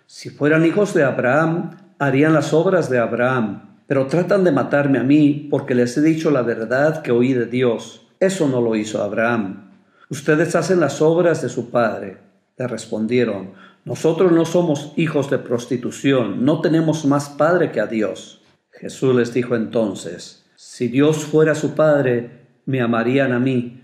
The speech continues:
porque yo salí de Dios y vengo de Dios. No he venido por mi cuenta, sino enviado por él". Palabra del Señor.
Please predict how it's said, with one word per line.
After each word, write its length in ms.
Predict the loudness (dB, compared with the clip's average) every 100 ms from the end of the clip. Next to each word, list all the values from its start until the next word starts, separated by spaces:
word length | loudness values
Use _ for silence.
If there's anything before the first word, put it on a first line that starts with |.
| _ -10
porque 340 | -8 -4 0
yo 140 | 2
salí 300 | 2 2 4
de 140 | 4 2
Dios 560 | 2 4 4 0 -4 -4
y 80 | -2
vengo 380 | 0 2 2
de 120 | 0 0
Dios. 580 | 0 -2 -4 -12 -20 _ -2
No 200 | 2 4
he 40 |
venido 440 | 4 4 2 2
por 160 | -2 -6
mi 160 | -6 -2
cuenta, 800 | 0 2 0 -2 -2 -2 -8 -18
sino 340 | -8 -2 0
enviado 520 | 0 -2 0 0 0 -2
por 180 | -4
él". 220 | -4 -6 -12 -20 _ _ _ _ _ _ _
Palabra 800 | -4 0 2 2 2 2 2 0
del 240 | -2 -4
Señor. 480 | -6 -8 -8 -8